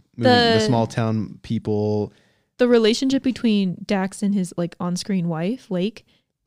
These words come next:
Speaker 2: is so relatable for Dallin and I. We, like,
Speaker 1: Yeah.
Speaker 2: we can't stop laughing the whole time we see, watch it.
Speaker 1: It's so good. And just the characters, like, um,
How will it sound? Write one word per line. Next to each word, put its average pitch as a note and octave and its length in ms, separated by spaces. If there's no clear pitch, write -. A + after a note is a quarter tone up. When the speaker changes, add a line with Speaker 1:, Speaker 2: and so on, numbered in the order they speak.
Speaker 2:
is F#3+ 100
so G3+ 480
relatable F3+ 680
for - 140
Dallin F3 380
and G3 80
I. G3 180
We, F#3+ 140
like, F#3+ 180
Speaker 1:
Yeah. F#2 280
Speaker 2:
we G3 100
can't G3 240
stop - 260
laughing F3+ 300
the F3+ 60
whole F#3 120
time F#3+ 180
we F3 80
see, F3+ 180
watch F3 280
it. E3 140
Speaker 1:
It's A2+ 140
so G#2+ 300
good. G2 380
And B2 160
just C3 220
the C3+ 100
characters, G#2 760
like, G2+ 320
um, G2+ 500